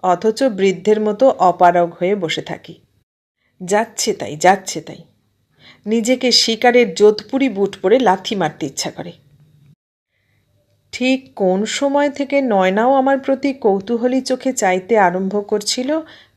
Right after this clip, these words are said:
তাও মনে নেই। তবে মনে হয় প্রথম আমার চিঠি পেয়ে। চিঠি লিখতে কখনো আলস্য বোধ করিনি, এবং সে কারণে যখনই যেখানে গেছি সেখান থেকে চিঠি লিখেছি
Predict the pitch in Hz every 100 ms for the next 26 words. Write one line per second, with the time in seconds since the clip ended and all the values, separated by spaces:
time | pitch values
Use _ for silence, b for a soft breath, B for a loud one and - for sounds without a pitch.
0 | _ 196 180 185 240 185 160 156 160 -
1 | _ _ _ _ _ - 185 190 262 269
2 | 269 277 262 277 269 b b _ - 220
3 | 208 277 247 196 180 - 165 - 165 -
4 | - _ _ _ _ _ _ _ _ _
5 | _ _ - 233 254 247 240 - 302 240
6 | 202 226 226 - 196 185 202 - 202 175
7 | 151 - 165 - 80 - _ _ B B
8 | B 175 180 196 190 - - 202 202 233
9 | 233 247 269 269 b b _ 180 190 180
10 | - 247 277 233 202 202 202 190 185 -
11 | 302 - - 190 190 240 240 262 262 294
12 | 208 - 190 185 202 202 285 330